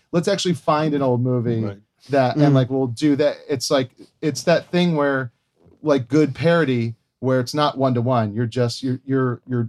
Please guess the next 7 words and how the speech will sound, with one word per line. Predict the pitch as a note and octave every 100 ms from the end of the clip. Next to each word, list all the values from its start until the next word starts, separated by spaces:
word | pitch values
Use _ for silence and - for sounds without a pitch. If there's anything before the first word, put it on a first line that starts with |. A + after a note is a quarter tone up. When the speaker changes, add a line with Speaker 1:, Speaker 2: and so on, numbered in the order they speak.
| -
Speaker 1:
paying | D3 C3
tribute | - C3+ B2 -
to | A#2
those | A2 G2+ -
things. | B2 G#2+ F#2+ F#2 - - -
Um, | G#2+ G2+ F#2+ G2 F#2+
and | G#2+ G#2 G2+ F#2